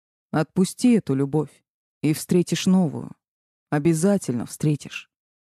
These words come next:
Одна единственная слезинка скатилась по щеке, и Люк поймал ее пальцами.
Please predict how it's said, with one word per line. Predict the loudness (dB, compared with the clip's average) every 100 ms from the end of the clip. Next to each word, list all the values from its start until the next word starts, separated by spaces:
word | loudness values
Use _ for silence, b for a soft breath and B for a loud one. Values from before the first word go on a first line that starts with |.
| _ _ _ _ _ _ -4
Одна | 0 4 6
единственная | 6 2 0 0 0 0
слезинка | 0 0 4 4 2
скатилась | -2 -2 0 0 0
по | -2
щеке, | -2 -2 0 0 0 b b
и | 2
Люк | 2 0
поймал | 0 2 2 2
ее | 2 0
пальцами. | -4 -8 -8 -14 -14